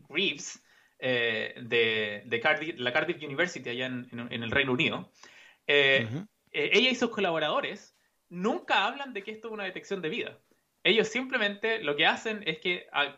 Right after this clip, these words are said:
Speaker 1: dicen que hicieron la detección de fosfano, que es bien clara, eh, en los datos, debo decir, como que, eh, tengo muy pocas dudas de que la señal no sea real. Eh, no es que, porque
Speaker 2: Ya.
Speaker 1: por to-, a todo esto,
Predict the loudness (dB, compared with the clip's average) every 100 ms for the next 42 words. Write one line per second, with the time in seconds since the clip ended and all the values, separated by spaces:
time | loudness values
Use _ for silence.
0 | _ -10 -6 -4 -2 -4 -2 -2 -4 0
1 | 2 4 4 2 0 -2 -2 -2 -4 -2
2 | 2 2 0 2 2 4 2 2 0 2
3 | 2 2 0 -4 -8 -6 -4 -2 -4 -4
4 | -4 -2 -4 -6 -10 -6 0 2 2 0
5 | 2 0 2 2 4 0 0 -2 0 0
6 | -2 -4 -4 -2 -2 2 4 4 4 2
7 | -6 _ -20 _ -10 -8 -2 2 2 2
8 | 0 -2 -4 _ -2 0 2 4 2 0
9 | -8